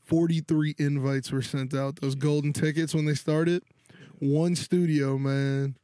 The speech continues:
Twelve different setups. Four cameras. Ten days. Hundred and forty-two songs recorded. Two hundred and fifty-seven gigabytes of music.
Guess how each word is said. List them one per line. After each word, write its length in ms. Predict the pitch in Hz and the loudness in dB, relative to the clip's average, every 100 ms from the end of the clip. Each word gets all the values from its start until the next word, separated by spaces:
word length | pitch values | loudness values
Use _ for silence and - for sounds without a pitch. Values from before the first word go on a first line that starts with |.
| _ - | _ -6
Twelve 540 | 139 151 170 180 170 | 0 2 2 0 2
different 340 | 180 165 170 | 0 0 -4
setups. 720 | - 170 156 151 160 - - - _ _ _ _ | -2 0 2 0 -2 -6 -16 -20 _ _ _ _
Four 420 | - - 175 185 | -4 2 2 2
cameras. 760 | - 170 156 143 143 143 - - _ _ _ _ | 0 0 2 0 0 -2 -4 -16 _ _ _ _
Ten 420 | - 160 175 196 | -4 0 0 2
days. 720 | 175 175 175 156 139 135 - - _ _ _ _ _ | 2 2 2 2 0 -2 -8 -20 _ _ _ _ _
Hundred 520 | - 196 190 208 180 | 0 2 2 0 0
and 120 | 160 - | -2 0
forty-two 580 | 180 196 196 180 226 208 | 2 2 0 0 0 0
songs 440 | - 185 180 170 | 2 2 2 0
recorded. 520 | 160 - 156 143 135 - - - _ _ | -2 2 2 2 0 -6 -18 -20 _ _
Two 280 | - 220 208 | 0 2 2
hundred 240 | 202 202 | 2 2
and 160 | 170 143 - | 0 -2 0
fifty-seven 960 | 196 - 214 190 - 196 190 180 170 | 0 0 0 0 0 0 2 2 0
gigabytes 720 | 127 165 160 160 165 170 156 156 | 2 2 2 2 2 0 0 -4
of 120 | 135 | 0
music. 680 | 143 170 156 127 127 - | 2 2 2 0 -4 -10